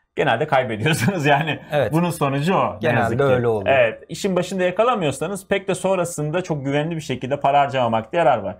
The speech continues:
Speaker 2: Ya benim söylemek istediğim, ya Bitcoin'i para kazanma amacından olarak düşünüp mesela şöyle yapmış olabilirsiniz.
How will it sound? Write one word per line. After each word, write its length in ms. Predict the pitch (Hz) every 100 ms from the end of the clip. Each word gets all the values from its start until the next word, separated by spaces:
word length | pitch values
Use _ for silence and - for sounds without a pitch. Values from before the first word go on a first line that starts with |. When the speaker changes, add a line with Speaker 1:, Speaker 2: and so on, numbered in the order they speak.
| -
Speaker 2:
Ya 240 | - - 185
benim 280 | 202 170 156
söylemek 460 | - - 180 185 165
istediğim, 420 | - 127 135 -
ya 180 | 151 117
Bitcoin'i 640 | 123 165 - 202 175 131 147 -
para 260 | 139 135
kazanma 460 | 165 151 147 139 131
amacından 440 | 135 143 139 143
olarak 380 | 139 135 131 123 - - -
düşünüp 320 | 156 151 131 -
mesela 220 | 165 170
şöyle 300 | - 214 214
yapmış 320 | 196 202 185
olabilirsiniz. 480 | 180 160 143 113